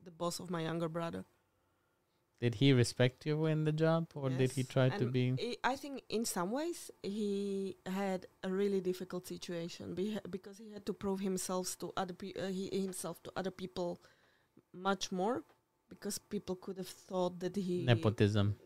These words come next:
Speaker 1: Yeah.
Speaker 2: I can, I can imagine that it could look, but
Speaker 1: Yeah, but I, we, we did some great things together. We actually shot, uh, an, uh, advert with David Copperfield in Las Vegas together. Or
Speaker 2: I'm
Speaker 1: he, he was
Speaker 2: jealous.
Speaker 1: there, I was not there,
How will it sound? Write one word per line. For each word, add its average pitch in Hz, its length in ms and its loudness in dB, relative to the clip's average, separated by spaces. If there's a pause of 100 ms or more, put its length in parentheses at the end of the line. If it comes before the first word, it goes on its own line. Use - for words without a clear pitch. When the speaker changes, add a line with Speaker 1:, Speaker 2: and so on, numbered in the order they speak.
Speaker 1:
Yeah. 180 220 -4 (760)
Speaker 2:
I 113 100 6
can, 107 360 4
I 110 100 6
can 110 180 4
imagine 104 640 6 (180)
that 101 140 -2
it 101 100 -4
could - 180 -6
look, 98 300 0
but - 240 -4 (600)
Speaker 1:
Yeah, 190 140 -2
but 320 160 0
I, 220 240 4
we, 196 340 -2
we 190 200 -4
did 180 280 -6
some 175 380 -6
great 190 360 -4
things 170 220 -10
together. 170 380 -6
We 214 180 0
actually 190 480 -2 (420)
shot, 196 400 -4
uh, 180 360 -2
an, 180 180 -4 (120)
uh, 180 320 -4 (100)
advert 180 520 -4
with 180 440 -4 (160)
David 180 240 -6
Copperfield 175 520 -12
in 170 140 -20
Las 170 120 -20 (100)
Vegas 185 300 -6
together. 185 380 -6 (200)
Or 190 200 2
Speaker 2:
I'm 98 140 4
Speaker 1:
he, 92 60 2
he 87 220 8
was 220 260 4
Speaker 2:
jealous. - 20 -
Speaker 1:
there, 196 240 2
I 196 100 4
was 190 200 2
not 160 200 6
there, 180 240 -2